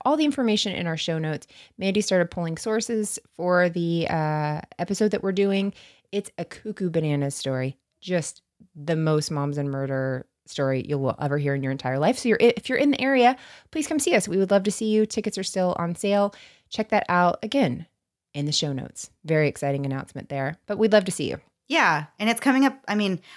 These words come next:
Speaker 2: I feel like it's
Speaker 1: Oh,
Speaker 2: not, like,
Speaker 1: gosh.
Speaker 2: that soon, but I feel like it is coming up kind of fast. I don't know.
Speaker 1: I mean, it'll be here before we know it. We'll be saying, "We have plenty of time. We have plenty of time." And then we'll be on an airplane, like, just full blown panic attack. So we'll see what happens.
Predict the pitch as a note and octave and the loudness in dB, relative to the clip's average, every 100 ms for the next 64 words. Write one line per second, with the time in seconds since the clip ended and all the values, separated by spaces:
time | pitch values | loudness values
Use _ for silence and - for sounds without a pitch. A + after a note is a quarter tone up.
0 | - F#3 - G#3 G3 - E3+ D#3+ D#3+ C#3+ | -20 -14 -4 0 0 0 -2 0 2 4
1 | C3 C3 F#3 G3+ D4 - - E3 D3+ E3 | 2 2 2 4 4 2 0 2 2 2
2 | D#3+ E3 B3 F4 C#4+ G#4+ - F#3+ D#3+ D3+ | 2 2 0 -2 -2 -2 -2 0 0 0
3 | D3+ C#3 B3+ F#3+ F3+ F#3+ A3+ A#3 F3+ D3+ | -4 0 2 2 0 -2 0 2 2 0
4 | - A3+ A3+ B3 A3+ G#3 E3+ D#3 C#3+ C#3 | 2 6 8 8 6 6 4 2 0 2
5 | C#3 C3+ B2+ E3 E3+ E3 - D3+ C#3+ C#3+ | 2 0 0 2 2 2 2 0 2 0
6 | C#3+ A3 C4 - C#4+ D4 C#4+ A#3 F#3+ A3+ | -2 -2 -2 0 2 2 2 2 2 0
7 | - A#3 B3 A#3+ A3+ G3+ D#3+ D#3 D3+ D3+ | 0 2 2 0 0 2 2 0 0 -2
8 | D3+ D3 C#3+ C#3 D3 C#3+ - D3 D3 C#3 | 0 0 0 -2 -4 -6 -6 -6 -4 -6
9 | C#3 - - - _ - D3+ - _ - | -8 -14 -20 -20 _ -4 -4 -4 _ 0
10 | G#3 F3 C#3+ C3 C3+ B2+ A#2+ C3 - C3 | 4 4 4 2 0 -2 0 -2 -4 -2
11 | A#2+ - - C3 C3 F#3+ F3 F3 E3+ D3+ | -2 -4 -2 -2 -4 -10 -8 -6 -2 -4
12 | B2+ B2+ C3 - | -4 -8 -10 -10